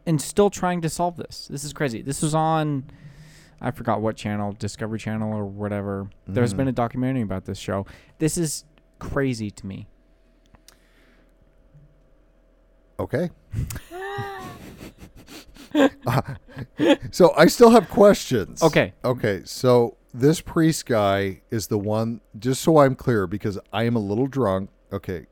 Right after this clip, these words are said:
Speaker 2: Yeah, I'm pretty drunk. I wanna know things that you have said, but I can't remember now. Short-term memory sucks. So priest put all of this,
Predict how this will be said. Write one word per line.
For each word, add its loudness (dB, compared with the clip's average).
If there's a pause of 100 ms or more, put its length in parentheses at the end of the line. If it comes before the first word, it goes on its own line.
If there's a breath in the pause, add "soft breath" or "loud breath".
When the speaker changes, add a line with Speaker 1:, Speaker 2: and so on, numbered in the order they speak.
(220)
Speaker 2:
Yeah, -6
I'm -6
pretty -6
drunk. -6 (920 soft breath)
I 4
wanna 2
know 2 (420)
things -4
that -2
you -2
have -2
said, 2
but -2
I -2
can't -6
remember -6
now. -10 (400 soft breath)
Short-term -4
memory -4
sucks. -8
So -2
priest -2 (120)
put -2
all 2
of -4
this, -6